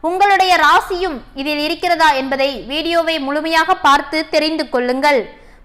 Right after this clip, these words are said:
முதல் ராசியாக ரிஷபராசி. ரிஷபராசி அன்பர்களே, ரிஷபராசிக்காரர்களுக்கு குருவின் வக்ர பெயர்ச்சி காரணமாக வாழ்க்கை இனிமேல் தலைகீழாக மாறி நல்ல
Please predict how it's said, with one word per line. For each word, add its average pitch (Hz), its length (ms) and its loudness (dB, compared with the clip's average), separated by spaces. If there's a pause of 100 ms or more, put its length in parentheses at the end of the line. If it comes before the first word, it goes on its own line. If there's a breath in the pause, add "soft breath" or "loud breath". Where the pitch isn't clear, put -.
முதல் 370 360 4
ராசியாக 277 640 4 (220)
ரிஷபராசி. 269 760 2 (680)
ரிஷபராசி 349 680 2 (140)
அன்பர்களே, 269 440 0 (540)
ரிஷபராசிக்காரர்களுக்கு 302 1400 2 (420)
குருவின் 359 440 0 (100)
வக்ர 247 260 2 (120)
பெயர்ச்சி 302 400 0 (120)
காரணமாக 277 580 4 (880)
வாழ்க்கை 359 560 4 (340)
இனிமேல் 320 420 -2 (140)
தலைகீழாக 330 720 4 (140)
மாறி 285 280 2 (260)
நல்ல 320 200 0